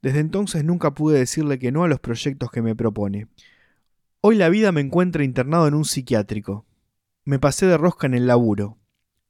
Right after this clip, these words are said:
Soy vendedor de celulares. En las ansias de vender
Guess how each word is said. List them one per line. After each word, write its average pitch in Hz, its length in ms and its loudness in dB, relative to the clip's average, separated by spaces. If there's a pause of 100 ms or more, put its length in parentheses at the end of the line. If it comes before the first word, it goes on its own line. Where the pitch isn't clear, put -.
Soy 175 280 4
vendedor 147 400 2
de 143 100 0
celulares. 113 720 -4 (720)
En 147 120 -2
las 147 180 -2
ansias 190 300 -2
de 127 100 2
vender 143 540 0